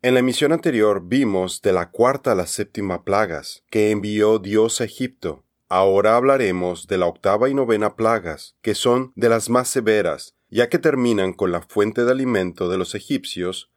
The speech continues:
sus cultivos, y paralizan la actividad económica y social de Egipto. Además, veremos los comentarios del historiador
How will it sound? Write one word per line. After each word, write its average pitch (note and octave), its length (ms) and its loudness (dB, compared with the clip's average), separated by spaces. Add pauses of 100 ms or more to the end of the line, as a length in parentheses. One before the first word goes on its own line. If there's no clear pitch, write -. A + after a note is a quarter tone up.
(260)
sus - 200 -12
cultivos, F#2 720 -4 (340)
y C3+ 120 -4
paralizan A#2+ 640 0
la C3 40 0
actividad A#2 540 -2
económica A2 600 -2
y A#2+ 40 -6
social F#2+ 480 -4
de F2 60 -8
Egipto. - 580 -12 (320)
Además, G#2+ 720 2
veremos G2+ 800 0
los A2+ 180 0
comentarios C3 640 0
del C3+ 140 0
historiador A#2+ 800 0